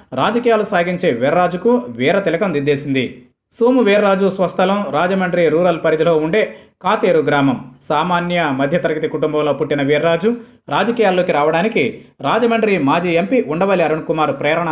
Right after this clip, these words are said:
అని చెబుతూ ఉంటారు. జై ఆంధ్ర ఉద్యమ సమయంలో ఆ ఉద్యమం కోసం ఉండవల్లి చేసిన ప్రసంగాలకు సోము వీర్రాజు ఆకర్షితుడయ్యాడు. సిద్ధాంతపరంగా ఉండవల్లి కాంగ్రెస్లో, సోము వీర్రాజు బీజేపీలో ఉన్న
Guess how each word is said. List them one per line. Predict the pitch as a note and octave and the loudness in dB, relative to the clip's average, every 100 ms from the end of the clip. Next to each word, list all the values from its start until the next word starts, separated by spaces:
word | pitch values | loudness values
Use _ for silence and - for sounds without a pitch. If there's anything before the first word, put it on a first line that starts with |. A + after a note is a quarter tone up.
| C3+ | -4
అని | D3+ B3 | 0 0
చెబుతూ | D#3+ C#3 D#3 | 0 0 0
ఉంటారు. | C#3 C#3 C3+ A2+ - - _ - | 0 2 0 -2 -10 -20 _ -12
జై | C3+ G#3 B3 - | -2 0 0 0
ఆంధ్ర | E3+ F#3+ G3+ F#3 C#3+ | 0 2 0 0 -2
ఉద్యమ | F3+ E3+ | -2 -2
సమయంలో | D#3+ D3+ D#3 D#3+ B3 B3 | -2 -4 0 2 0 0
ఆ | D3+ C#3+ | -2 0
ఉద్యమం | C#3+ F3+ E3+ D3 | 0 -2 -2 -2
కోసం | D#3 D#3 D3 D3 D3+ | -2 0 2 0 0
ఉండవల్లి | D#3+ F3+ E3 D#3 | 0 0 0 0
చేసిన | C#3+ E3 | -2 -4
ప్రసంగాలకు | C3 C#3 E3 D#3+ F3 G#3+ D#3+ - - _ - | -6 -6 -2 0 0 0 -2 -2 -12 _ -4
సోము | G#3+ A#3 | 0 2
వీర్రాజు | F3 D#3+ D#3 D3 A#3 A#3+ | 2 2 2 2 0 0
ఆకర్షితుడయ్యాడు. | E3+ - - - C#3 C#3 C#3 C#3+ C3+ - - _ _ | -2 -2 -4 -4 0 2 2 0 -4 -12 -20 _ _
సిద్ధాంతపరంగా | C3 B2+ E3+ F3+ E3+ E3+ F3 D3 - | -4 -2 -2 0 0 2 2 0 -2
ఉండవల్లి | C#3+ E3 E3+ E3+ C#3+ - | -2 2 2 2 0 0
కాంగ్రెస్లో, | C#3 D#3 E3 F#3 A3+ A3+ - - | -2 0 0 2 0 0 -8 -6
సోము | A#3+ A#3 A#3 | 0 4 4
వీర్రాజు | G#3+ G3+ F3+ C#3 | 4 4 2 0
బీజేపీలో | B2 D3+ E3 F3 E3 | -2 0 0 2 0
ఉన్న | D#3+ F#3+ A3 | 0 -2 -2